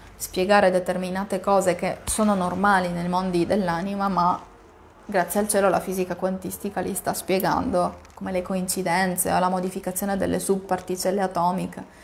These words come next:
i fotoni, gli elettroni. Per esempio c'è una, una scoperta, adesso non mi ricordo chi l'abbia, l'abbia fatta, che hanno scoperto a livello subatomico, quando due particelle a livello dell'atomo sono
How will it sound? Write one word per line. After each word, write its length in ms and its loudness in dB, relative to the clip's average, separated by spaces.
i 60 -12
fotoni, 680 2
gli 80 -6
elettroni. 760 -2
Per 120 0
esempio 320 2
c'è 240 4
una, 480 2
una 160 -8
scoperta, 500 0
adesso 180 -6
non 100 -4
mi 80 -4
ricordo 480 -4
chi 140 -12
l'abbia, 420 -4
l'abbia 320 0
fatta, 460 2
che 260 4
hanno 180 2
scoperto 400 2
a 40 6
livello 260 4
subatomico, 840 0
quando 240 -4
due 180 2
particelle 760 0
a 40 2
livello 340 2
dell'atomo 760 0
sono 600 4